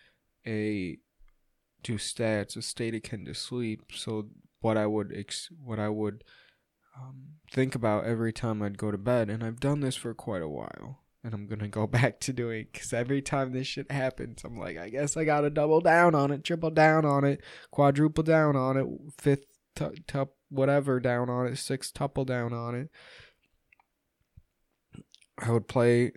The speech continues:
the, this, the, the idea, the whatever. So I'm in the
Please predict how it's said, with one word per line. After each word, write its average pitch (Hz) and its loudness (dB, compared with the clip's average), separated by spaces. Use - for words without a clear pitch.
the, 120 -4
this, 107 -6
the, 107 -6
the - -6
idea, 107 -2
the 101 0
whatever. 101 -4
So 104 0
I'm 98 -6
in 120 -2
the 110 -2